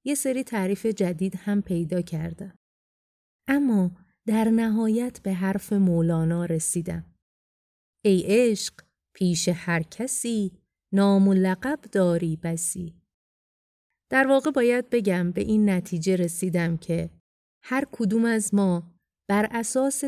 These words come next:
تجربه‌ای که داریم تعریفی هم برای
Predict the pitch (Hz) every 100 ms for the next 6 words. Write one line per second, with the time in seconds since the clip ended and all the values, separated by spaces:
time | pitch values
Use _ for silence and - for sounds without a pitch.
0 | - - 208 165 185 190 180 202 196 196
1 | 185 - 185 190 190 190 208 262 220 170
2 | - _ _ _ - 196 175 180 170 170
3 | 175 170 170 170 165